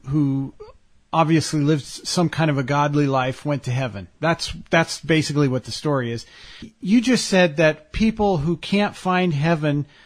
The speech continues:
find a, uh, a person to enter into. And, but there's two kinds. In other words, there's demonic, I guess, evil, and also these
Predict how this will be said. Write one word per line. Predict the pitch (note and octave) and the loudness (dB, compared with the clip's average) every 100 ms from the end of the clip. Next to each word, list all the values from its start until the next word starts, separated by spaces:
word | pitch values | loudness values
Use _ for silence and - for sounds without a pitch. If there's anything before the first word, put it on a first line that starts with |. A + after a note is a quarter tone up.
| - - | -20 -20
find | - - F3 F3+ F#3 F3+ - | -10 0 4 4 4 2 -2
a, | D#3+ D3+ D3 D#3 - | -2 0 0 -2 -8
uh, | F3+ C#3 C3 - | -6 -4 -4 -6
a | D#3 | 0
person | - G3 F#3+ - D#3 | 2 4 2 0 -2
to | - | -2
enter | D#3 D3+ C#3+ D3 | -2 -2 0 -2
into. | B2+ C3 - A#2 G2+ G2 | 0 -2 -4 -4 -4 -2
And, | E3 D#3+ D3 | -2 -2 -2
but | D#3+ | 0
there's | E3+ D#3 | 2 0
two | - A#3+ | 2 2
kinds. | - D3+ C3 A#2+ | 4 2 0 -4
In | - D3 | -4 0
other | D#3 D3+ | 2 2
words, | C#3+ C3 | 0 0
there's | C#3 | -2
demonic, | - C3+ D3 D3 C#3+ - - - | 0 0 2 2 0 -4 -14 -12
I | C3+ | -8
guess, | B2+ C3+ - - - - | -4 -4 -6 -12 -20 -2
evil, | F#3+ E3 D3+ D3 D3+ | 2 4 4 2 0
and | D3 C#3 | -4 -4
also | D3 D3+ C#3+ D#3 | -2 -2 0 -2
these | C3+ C3 - | -2 -4 -6